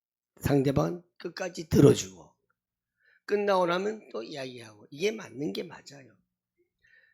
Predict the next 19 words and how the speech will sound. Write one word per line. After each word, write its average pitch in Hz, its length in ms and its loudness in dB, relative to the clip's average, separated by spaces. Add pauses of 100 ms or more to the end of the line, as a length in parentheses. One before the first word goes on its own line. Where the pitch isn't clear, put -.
그런데 226 500 -2
여기에서 175 600 -4
우리가 156 720 -8 (160)
잘 131 220 -12
조절이 165 320 -6
안 135 140 -8
되는 143 200 -10
것이 127 320 -14
분노예요. 147 760 2 (1120)
자기 180 360 -4
듣고 - 260 -10
싶은 - 420 -4
이야기만 165 540 -2
들으려고 135 460 -6
그래요. - 220 -20 (1400)
그러니까 185 360 0
싸움이 156 420 -4
나는 - 280 -18
거예요. - 240 -20